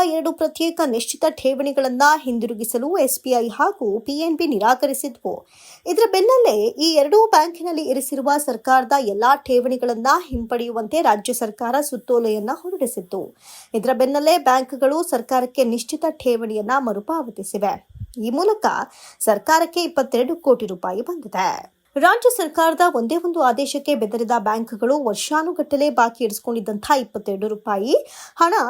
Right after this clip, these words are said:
ಸರ್ಕಾರದ ಖಜಾನೆಗೆ ಜಮೆಯಾಗಿದೆ. ಎಸ್ ಬಿ ಐನಿಂದ ಒಂಬತ್ತು ಪಾಯಿಂಟ್ ಆರು ಏಳು ಕೋಟಿ ರೂಪಾಯಿ ಸರ್ಕಾರದ ಖಜಾನೆಗೆ ಜಮೆಯಾಗಿದ್ರೆ, ಇನ್ನು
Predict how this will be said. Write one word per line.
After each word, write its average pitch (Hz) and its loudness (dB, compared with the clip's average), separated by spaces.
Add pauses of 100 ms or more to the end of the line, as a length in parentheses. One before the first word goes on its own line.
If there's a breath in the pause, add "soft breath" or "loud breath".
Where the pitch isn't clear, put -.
ಸರ್ಕಾರದ 392 2
ಖಜಾನೆಗೆ 233 0
ಜಮೆಯಾಗಿದೆ. 220 -2 (460)
ಎಸ್ 240 4
ಬಿ 320 0
ಐನಿಂದ 302 2 (100)
ಒಂಬತ್ತು 330 -2
ಪಾಯಿಂಟ್ 311 2
ಆರು 254 4
ಏಳು 214 0
ಕೋಟಿ 214 0
ರೂಪಾಯಿ 202 -4
ಸರ್ಕಾರದ 240 0
ಖಜಾನೆಗೆ 226 -2
ಜಮೆಯಾಗಿದ್ರೆ, 202 -2 (340)
ಇನ್ನು 220 0